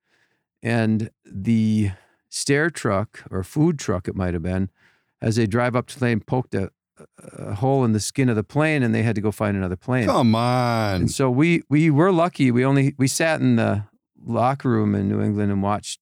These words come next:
Speaker 1: football on T V for three hours or so.
Speaker 2: Do I know about this? Was that, that made the news, didn't it?
Speaker 1: Uh, probably. The funnest one was in Green Bay when our plane went off the runway and, uh,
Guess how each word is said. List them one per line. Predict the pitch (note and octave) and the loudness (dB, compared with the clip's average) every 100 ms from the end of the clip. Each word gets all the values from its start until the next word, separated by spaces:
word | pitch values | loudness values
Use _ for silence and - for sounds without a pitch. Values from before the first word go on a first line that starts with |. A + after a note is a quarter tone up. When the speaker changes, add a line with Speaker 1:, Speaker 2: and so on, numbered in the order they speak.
| _ | _
Speaker 1:
football | C#3+ E3 A#2+ G#2+ G#2 | -2 -2 0 0 0
on | F#2+ | -2
T | F2+ A#2+ | 0 0
V | B2 D#3 | 2 2
for | C#3+ G2 F#2+ G2 _ | 0 -4 -4 -6 _
three | - A#2+ A#2+ A#2 | -20 -4 0 2
hours | G#2 G#2 G2+ | 0 0 -2
or | G2+ | -4
so. | F#2+ G#2 G2+ G2+ - _ _ _ | -6 -4 -4 -6 -10 _ _ _
Speaker 2:
Do | - A3+ | -4 0
I | |
know | C4+ G#3+ | 2 4
about | A#3 C4 C4+ | 2 0 0
this? | D4 - | 0 0
Was | - | 0
that, | E3 G#3+ G#3 | 0 -2 -4
that | G#3 | -6
made | F#3+ A3 | -4 -2
the | F3 | 0
news, | F3+ C#4 G#2+ G2 | 2 2 0 -2
didn't | B2+ A2+ | -2 -2
it? | F2+ - - _ _ _ _ | -4 -10 -20 _ _ _ _
Speaker 1:
Uh, | A2 A#2 B2 | -4 -2 0
probably. | D#3+ D3+ F#2+ G2 G2+ _ _ _ _ | 0 -2 -2 -4 -6 _ _ _ _
The | - | -6
funnest | A2 A#3 C4+ D3+ A2 | 0 0 0 -2 -2
one | F#2 F#2+ A2+ | -2 -2 0
was | B2 C#3 | 0 2
in | B2+ A#2+ | 2 2
Green | A2 A#2+ A2 | 2 2 2
Bay | A#2+ C3+ | 0 0
when | B2 G#2+ G#2 | 0 0 0
our | G2+ | -2
plane | G#2 - A#2 A2 | -4 -2 0 0
went | G#2+ | 0
off | A2 A2 | 0 -2
the | F#2+ | -2
runway | A2+ C3 A2+ G2 F#2 _ _ _ _ _ _ - | 0 2 2 0 -6 _ _ _ _ _ _ -6
and, | G2+ G#2 G2+ G2 | -2 0 0 0
uh, | G2 F#2+ | 0 -2